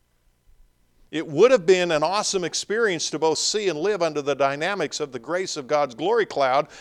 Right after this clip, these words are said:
but it had its drawbacks. For instance, the cloud appeared and disappeared. Its unpredictable appearance and movements may have contributed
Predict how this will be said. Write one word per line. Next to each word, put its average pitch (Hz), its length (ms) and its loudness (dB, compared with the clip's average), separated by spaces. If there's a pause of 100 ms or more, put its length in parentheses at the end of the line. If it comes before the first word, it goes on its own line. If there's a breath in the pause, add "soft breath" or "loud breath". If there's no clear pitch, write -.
(120)
but 170 140 2
it - 80 -2
had 240 180 -2
its 170 200 -4
drawbacks. 202 760 -2 (180 loud breath)
For 160 220 2
instance, 220 580 -2 (220 loud breath)
the 151 120 0
cloud 240 640 0
appeared 226 720 -2 (1120)
and 156 340 -6
disappeared. 131 840 -8 (1600 loud breath)
Its 180 220 0 (120)
unpredictable 208 1000 2
appearance 214 500 -2
and 143 160 -4
movements 170 540 -2
may 196 180 -2
have 175 180 -2
contributed 151 760 -4